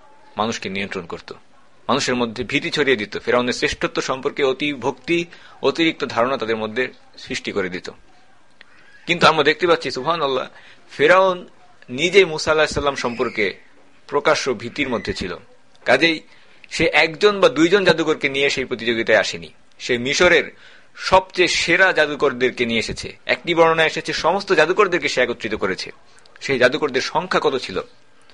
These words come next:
সঠিক সংখ্যাটি নিশ্চিতভাবে জানা যায় না। এর মধ্যে বেশ কিছু বর্ণনা রয়েছে, তবে সব থেকে নিম্ন যে সংখ্যাটি উল্লেখ করা হয়েছে, ইবনে আব্বাস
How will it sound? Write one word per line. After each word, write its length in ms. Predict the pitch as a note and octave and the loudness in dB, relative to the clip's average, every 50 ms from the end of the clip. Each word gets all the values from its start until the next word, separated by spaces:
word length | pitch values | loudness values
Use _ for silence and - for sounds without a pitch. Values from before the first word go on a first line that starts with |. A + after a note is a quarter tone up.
| - - - - - - - - - - _ - | -20 -20 -20 -20 -20 -20 -20 -20 -20 -20 _ 2
সঠিক 280 | - D3 D#3 F#3 - - | 4 4 4 4 2 0
সংখ্যাটি 320 | F3 E3 D3+ E3 E3 E3 | -4 -2 0 0 0 0
নিশ্চিতভাবে 440 | D3 C#3+ - - D#3 C#3+ D3 C3 A#2+ G#2 | -2 -4 -6 -6 -6 -2 0 0 2 2
জানা 200 | A#2+ A#2+ A#2+ A2 | 2 2 4 4
যায় 160 | A2+ G#2 F#2+ | 4 2 2
না। 180 | F2 D2 - - - - - - - - - - - - - - - | 0 -6 -10 -12 -20 -20 -20 -20 -20 -20 -20 -20 -20 -20 -20 -2 0
এর 120 | D3 D#3 | 2 2
মধ্যে 280 | E3+ E3+ D#3+ - D#3+ D#3+ D#3+ - - - | 2 0 0 0 0 0 0 -2 -4 -2
বেশ 140 | - - - - | 0 0 0 0
কিছু 180 | - - - C#3+ | -4 -4 -4 -2
বর্ণনা 280 | B2 C3+ C#3 C#3+ D3 C#3 | -2 -2 0 0 0 2
রয়েছে, 320 | C3 C3 C3 B2+ - - B2+ - - - - - - - - - - - | 2 2 2 2 0 -4 -8 -8 -12 -18 -20 -20 -20 -20 -20 -20 -12 -6
তবে 140 | A#2 A#2 | -4 -4
সব 200 | A#2 - D#3+ E3 E3 - - | 2 4 4 4 2 0 -6
থেকে 180 | - E3 D#3+ D#3 | -4 -2 -2 -2
নিম্ন 440 | D3 D3 D3 D#3+ E3+ F3 F3+ F3 E3+ | -2 -4 -6 -6 -4 -4 -4 -4 -2
যে 100 | D3 D3 C3+ | -2 -4 -4
সংখ্যাটি 320 | - C3 B2 C#3 C3+ C3 | -4 -4 -4 -4 -4 -2
উল্লেখ 220 | B2+ C3 C#3 C#3 - | -2 -2 -2 -2 0
করা 160 | D3 C#3+ C#3+ | 2 4 4
হয়েছে, 220 | C#3+ C#3+ - - C3 | 4 2 0 -2 -4
ইবনে 160 | B2 A#2 B2 A#2+ | -4 -2 -2 -2
আব্বাস 220 | A#2 A#2 D3 | 0 0 -2